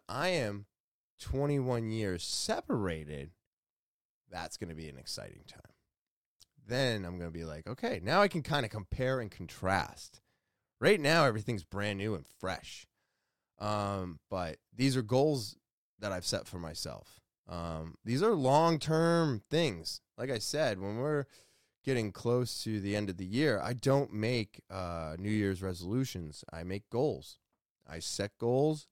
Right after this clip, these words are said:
and I've already started setting my goals for two thousand twenty-three. Um,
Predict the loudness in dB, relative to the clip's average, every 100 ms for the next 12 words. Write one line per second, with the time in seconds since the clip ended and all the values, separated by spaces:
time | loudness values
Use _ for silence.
0 | -12 -8 -4 -4 -4 -6 -8 -6 -4 -4
1 | -4 -4 -2 -2 0 0 -2 -4 -4 -2
2 | -4 -4 -4 -6 -8 -12 -8 -6 -4 -4
3 | -6 -12 -10 -10 -10 -8 -8 -10 _ _
4 | _ _ _ _ _ _ -8 -6 -4 -6
5 | -10